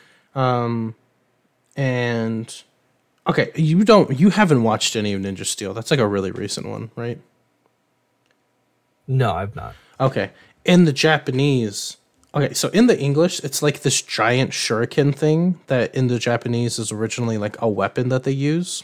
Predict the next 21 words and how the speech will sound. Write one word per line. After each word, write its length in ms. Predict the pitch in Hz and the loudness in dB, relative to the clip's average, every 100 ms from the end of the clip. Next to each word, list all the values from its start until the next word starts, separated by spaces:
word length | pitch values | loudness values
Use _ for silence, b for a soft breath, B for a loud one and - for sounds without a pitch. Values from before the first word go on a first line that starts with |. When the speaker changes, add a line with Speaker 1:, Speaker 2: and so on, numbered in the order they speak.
| - | -4
Speaker 1:
but 120 | 135 | -2
they 220 | 135 117 113 135 | 0 0 -2 -2
make 180 | 135 | -2
it 120 | 131 - | -2 -2
the 100 | 98 | -2
morpher 480 | 101 104 - 101 | 0 -2 -2 -4
in 300 | - - 104 98 | -4 -4 -6 -4
Eng-, 240 | 104 - - | -6 -8 -6
in 200 | 127 110 | -4 -2
the 100 | 104 | -2
American 420 | 104 107 104 101 | -2 -2 -4 -6
version, 320 | 101 98 - 92 | -8 -8 -8 -6
right? 240 | 113 - _ _ _ _ _ _ b b b b b b b b | -6 -6 _ _ _ _ _ _ b b b b b b b b
In 120 | 156 | 0
the 80 | 139 | 0
Japanese 580 | - 147 165 131 135 143 | 2 0 2 2 0 0
version, 420 | 120 110 107 107 - | 0 -2 -4 -12 -8
it's 140 | - | -6
a 60 | 120 | -4
fucking 480 | - 165 - 139 | -2 0 2 0
katana. 720 | 127 113 - - 127 107 92 | 0 -4 -6 0 2 2 -2